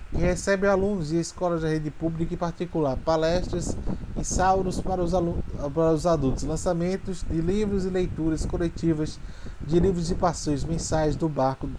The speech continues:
pela leitura da Lagoa da Conceição. O candidato custa um real e dá um pequeno s-, dá um pequeno sócio da carteirinha que permite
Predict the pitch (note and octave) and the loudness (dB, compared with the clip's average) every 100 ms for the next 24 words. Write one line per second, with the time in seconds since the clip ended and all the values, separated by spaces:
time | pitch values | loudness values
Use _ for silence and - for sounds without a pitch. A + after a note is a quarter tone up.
0 | - D#3+ D#3+ D#3 D3+ D#3+ D3+ D#3 D#3 D3+ | -2 0 2 2 0 0 0 0 0 -2
1 | D#3 D#3+ D#3 D#3+ D#3+ - C3 B2 - - | -2 -2 -4 -4 -6 -4 -4 -4 -6 -8
2 | - - - - - - - - F#3+ F#3+ | -8 -6 -4 -6 -6 -6 -4 0 2 4
3 | G3 G3 F#3 - F3+ F3 G#3 G3 G3 G3 | 4 4 0 -2 -2 -2 -2 2 4 6
4 | G#3 A3 G#3+ - F#3 F3 G3 G3+ F#3+ - | 6 4 0 -8 -4 0 2 2 -2 -2
5 | F#3 - G#3 G#3+ - - - - - - | -2 -2 -4 -2 -2 -2 -2 -4 -4 -6
6 | - - D3+ F3 F3 E3+ F#3 - F3 - | -6 -4 0 0 0 -2 -2 -2 -2 -2
7 | F3 F3 - D#3+ D3+ E3 D#3+ E3+ F3+ D3+ | -2 -2 -2 -2 -2 -2 -2 -4 -4 -4
8 | D#3+ - E3 | -6 -6 -6